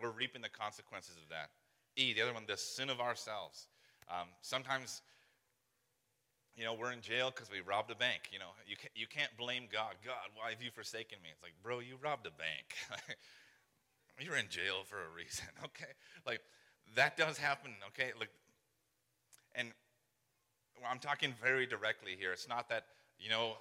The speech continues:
when I was in third grade, there was a kid running across the playground. I didn't really like him, so I stuck in my foot and tripped him. And now, thirty years later, I'm paying the price. No, it doesn't,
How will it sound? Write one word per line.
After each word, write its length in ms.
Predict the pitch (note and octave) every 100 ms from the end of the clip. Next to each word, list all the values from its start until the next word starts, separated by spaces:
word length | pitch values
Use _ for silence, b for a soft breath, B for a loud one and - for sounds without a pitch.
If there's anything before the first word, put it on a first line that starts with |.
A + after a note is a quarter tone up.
| G#2+
when 100 | B2+
I 120 | D3+
was 180 | D3 C#3+
in 120 | B2+
third 240 | - B2 A#2
grade, 340 | G2+ G2 G2 G2
there 80 |
was 100 | G2
a 60 | G2+
kid 220 | - C3 A2+
running 240 | A2+ A#2
across 300 | G#2+ G#2+ G2+
the 100 | G#2
playground. 540 | - F#2+ F#2 F#2 F2+ F2
I 100 | A2+
didn't 200 | B2+ A#2+
really 200 | G#2+ F#2
like 220 | F2 F2+
him, 100 | F#2 F#2
so 160 | -
I 60 | G#2+
stuck 260 | - A2+ A2
in 60 |
my 100 | G2+
foot 180 | F#2 G2+
and 100 | F2
tripped 280 | - A#2+ -
him. 120 | G#2+ G#2 B B -
And 80 |
now, 180 | D3 E3
thirty 280 | D3 C#3 B2+
years 260 | A2 G2 G2
later, 420 | G#2+ G2 F2 E2 b b b b b
I'm 140 | G2+ G#2 G2
paying 160 | G2+
the 80 | F#2+
price. 280 | - F#2 G2+
No, 100 | A#2+
it 100 | A2+
doesn't, 200 | C3 A#2+